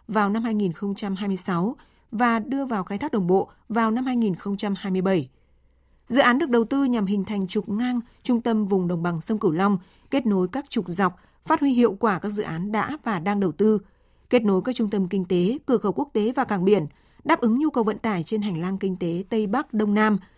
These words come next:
tạo dư địa, động lực, không gian phát triển vùng đồng bằng sông Cửu Long, trong đó có Sóc Trăng với hệ thống hạ tầng kỹ thuật, hạ tầng xã hội đồng bộ hiện đại. Tỉnh Sóc Trăng kỳ vọng tuyến cao tốc Châu Đốc, Cần Thơ, Sóc Trăng hình thành sẽ kết nối các trung tâm đô thị kinh tế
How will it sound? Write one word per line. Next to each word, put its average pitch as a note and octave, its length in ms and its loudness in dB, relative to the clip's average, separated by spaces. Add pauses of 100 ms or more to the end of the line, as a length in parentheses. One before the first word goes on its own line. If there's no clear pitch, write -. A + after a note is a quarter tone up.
(220)
tạo B3+ 200 2
dư C4 200 2
địa, B3 280 2
động G#3 200 0
lực, A3 260 6 (180)
không A#3 300 0
gian G#3+ 280 -2
phát D4+ 140 -4
triển G#3 280 0
vùng F#3+ 160 0
đồng F#3 100 -2
bằng F#3 180 -2
sông C4+ 180 -6
Cửu G3+ 120 2
Long, G3 260 2 (380)
trong C#4+ 160 0
đó G#3+ 160 2
có G3 260 -4
Sóc D#4 260 -6
Trăng C4 260 0 (260)
với G3 220 2
hệ B3+ 140 -4
thống F3+ 260 -4
hạ A#3+ 160 -8
tầng - 180 -4
kỹ - 120 -8
thuật, A3+ 220 -2 (120)
hạ - 140 -4
tầng G#3+ 200 -2
xã G3 160 -8
hội - 180 -4
đồng F#3+ 240 0
bộ F#3+ 200 2
hiện F3+ 140 -4
đại. F3+ 220 0 (760)
Tỉnh A3 200 4
Sóc D#4 220 -2
Trăng C4+ 160 -2
kỳ G#3+ 140 2
vọng F#3+ 200 4 (320)
tuyến G3+ 240 4
cao A#3 140 -2
tốc D4 240 -2
Châu A3+ 200 0
Đốc, C4+ 280 0
Cần F#3+ 220 0
Thơ, A3 260 -2
Sóc D4+ 240 -6
Trăng B3 280 2
hình G3+ 200 0
thành G#3 260 0 (280)
sẽ - 160 -2
kết E4 180 -2
nối A#3+ 100 2
các D#4+ 140 -2
trung B3 160 -4
tâm A#3+ 160 0
đô A#3 140 4
thị A3 280 -4
kinh G3+ 160 -2
tế G3 360 -2